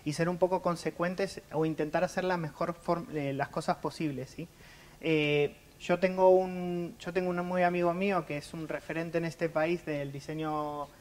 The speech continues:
del diseño digital, que se llama Bernardo Rivavelarde. Hace muchos años él me dijo de que el diseñar también es el aceptar el trabajo de otro, ¿sí? ¿Por qué? Por algo muy simple.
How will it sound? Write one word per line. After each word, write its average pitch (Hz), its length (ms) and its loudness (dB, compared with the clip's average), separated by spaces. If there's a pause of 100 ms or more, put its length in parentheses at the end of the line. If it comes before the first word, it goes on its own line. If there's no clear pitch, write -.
(120)
del 147 120 -6
diseño 160 360 -4
digital, 160 420 0
que 151 80 -6
se - 80 -12
llama 151 200 -4
Bernardo 147 500 -4
Rivavelarde. 143 640 0
Hace 156 160 -4
muchos 156 320 -8
años 175 300 -2 (340)
él 175 140 6
me 175 160 2
dijo 202 360 2 (320)
de 156 180 2
que 165 260 0 (300)
el 165 180 0
diseñar 175 520 0
también 185 380 2
es 180 180 0
el 170 140 4
aceptar 165 560 4
el 185 140 0
trabajo 165 480 6
de 147 160 4
otro, - 320 -4 (240)
¿sí? 151 180 -8 (640)
¿Por 160 200 4
qué? 190 340 2
Por 165 140 4
algo 175 200 4
muy 160 160 -2
simple. 127 460 -4